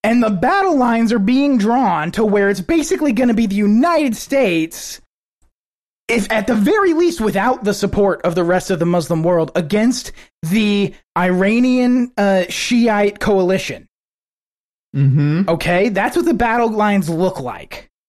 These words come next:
Speaker 2: Mm-hmm.
Speaker 1: Either they will not have the support of the rest of the Muslim world, because again, the, the, the Saudis, which, you know, they control the fucking Arab League, the Saudis were going to, um, or I'm sorry, the Islamic League, the Saudis were going to,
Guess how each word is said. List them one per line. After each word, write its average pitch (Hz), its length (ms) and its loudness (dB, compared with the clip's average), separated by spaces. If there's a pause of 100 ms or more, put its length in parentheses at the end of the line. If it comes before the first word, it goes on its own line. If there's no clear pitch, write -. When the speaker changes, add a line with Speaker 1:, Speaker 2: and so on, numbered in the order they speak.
(640)
Speaker 2:
Mm-hmm. 123 460 -2
Speaker 1:
Either 196 220 0
they 202 140 0
will 196 160 0
not 233 360 0
have 277 320 0
the 226 80 0
support 208 380 -2
of 311 80 -2
the 277 40 -2
rest 285 200 -2
of 330 60 0
the 302 40 0
Muslim 302 260 0
world, 311 280 0
because 185 220 -2
again, 180 340 -2
the, 170 80 -8 (180)
the, 170 220 -2
the 165 100 -4
Saudis, 247 640 0 (400)
which, 175 340 -2
you 185 200 0
know, 151 140 0
they 160 100 0
control 170 640 -2
the 156 80 -2
fucking 156 260 -2
Arab 151 220 0
League, 151 240 -2 (260)
the 175 60 -2
Saudis 214 560 0
were 208 140 0
going 202 340 0
to, 180 480 2
um, 156 560 -2
or 175 160 0
I'm 165 80 0
sorry, 165 160 0
the 151 100 -2
Islamic 160 320 -2
League, 143 140 -2
the 131 80 -4
Saudis 269 480 0
were 220 140 0
going 202 380 0
to, 190 380 0